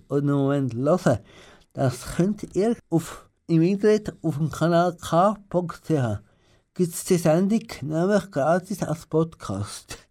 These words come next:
Ich wünsche euch, äh, euch schöne Weihnachten und einen guten Rutsch ins neue Jahr.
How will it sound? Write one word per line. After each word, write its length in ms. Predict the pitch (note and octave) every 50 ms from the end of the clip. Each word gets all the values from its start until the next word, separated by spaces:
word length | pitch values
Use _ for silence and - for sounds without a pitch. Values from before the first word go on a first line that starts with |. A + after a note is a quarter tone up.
| _ _ - - - - - - - - _
Ich 200 | - - C#3+ B2+
wünsche 400 | C#3+ D#3+ F3+ F#3+ - A3 - -
euch, 260 | - E3+ F#3 F#3 F3+ F3 - -
äh, 220 | E3+ E3 E3 F3 E3+ - -
euch 260 | E3+ F3 F#3 G#3 G#3 - - _ _ _ _
schöne 380 | - - D#3+ D3+ C3 B2+ B2+ C3+
Weihnachten 540 | E3 F#3+ G#3 A3 A3 - - - A3 G#3 - - _ _ _ _ _ _
und 200 | - D#3 D#3+ E3 D#3+
einen 100 | D#3+ D#3+ -
guten 320 | - F#3+ G#3 G3+ - F#3
Rutsch 340 | F3+ F#3+ - F#3 - - -
ins 340 | - - E3+ E3+ E3 - -
neue 260 | D3+ B2 B2 C3 C3
Jahr. 400 | B2+ A2 A2 G#2+ G#2 G2+ F#2+ -